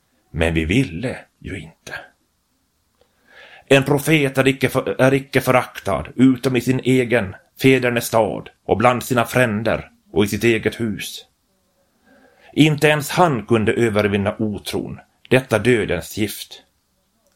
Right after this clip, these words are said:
Nej, men, eh, vår släkt har ju bott i dessa trakter i mer än trehundra år. Vi kända när alla och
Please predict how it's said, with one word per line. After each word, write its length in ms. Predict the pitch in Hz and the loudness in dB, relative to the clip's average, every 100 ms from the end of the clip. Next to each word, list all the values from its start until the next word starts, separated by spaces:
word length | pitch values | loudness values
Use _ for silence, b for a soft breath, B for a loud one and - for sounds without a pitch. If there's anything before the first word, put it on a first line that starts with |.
| _ _ _ _ _ - | _ _ _ _ _ -2
Nej, 160 | 110 | 0
men, 260 | 120 117 117 | 2 0 2
eh, 220 | 110 104 - - | 0 -2 -6 -12
vår 340 | 76 90 170 | -2 0 2
släkt 420 | - 175 160 - | 0 -2 -2 -2
har 100 | 123 | 0
ju 60 | 107 | 0
bott 320 | 95 107 - | 0 -4 -2
i 20 | |
dessa 300 | 85 95 92 | 0 0 -4
trakter 520 | - 95 - - 90 | -2 -2 -2 -4 -2
i 180 | 85 87 | 0 -2
mer 380 | 78 95 135 110 | 0 0 0 -2
än 180 | 98 95 | -4 -4
trehundra 680 | - 123 101 107 92 82 85 | 0 0 0 -2 -4 -4 -2
år. 360 | 135 95 50 71 | -2 -2 -6 -8
Vi 160 | - - | -8 -4
kända 760 | 107 123 110 92 104 101 - | -2 0 0 0 0 -2 -6
när 320 | 69 92 101 | -8 -4 0
alla 420 | 98 107 92 80 | 0 0 0 -2
och 240 | 69 71 | -2 -4